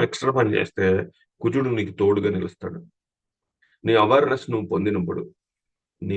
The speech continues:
మనస్సు నిశ్శబ్దంలో ఆత్మశాంతి, సం-, సుఖం, సంతోషం పొందినప్పుడు చంద్రుడు ప్రకాశిస్తాడు.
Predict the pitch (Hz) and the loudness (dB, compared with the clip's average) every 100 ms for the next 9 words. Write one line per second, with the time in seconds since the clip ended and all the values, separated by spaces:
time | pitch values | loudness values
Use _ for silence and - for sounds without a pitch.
0 | 95 95 117 - 107 95 - 104 110 104 | -2 -2 -4 -6 -6 -4 -4 -2 -2 -2
1 | 95 90 87 - _ 101 95 113 - 101 | -2 -2 -6 -14 _ -10 -8 -8 -6 -6
2 | 98 - - 85 - _ _ _ _ - | -4 -4 -4 -6 -14 _ _ _ _ 2
3 | 92 82 104 113 120 208 - 101 101 92 | 2 2 2 4 4 4 2 2 2 0
4 | 95 92 85 90 - - 95 110 117 104 | 0 0 0 -2 -4 0 2 2 2 0
5 | 95 90 85 - - - - | -2 -4 -8 -10 -12 -18 -20